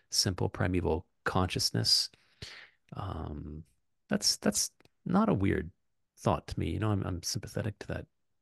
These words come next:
that view. Wonder, uh,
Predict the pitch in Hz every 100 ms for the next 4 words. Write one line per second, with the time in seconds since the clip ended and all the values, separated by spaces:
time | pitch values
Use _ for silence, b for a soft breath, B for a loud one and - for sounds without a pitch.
0 | - - - - 85 82 80 _ b b
1 | b b b b _ - 269 262 185 139
2 | 113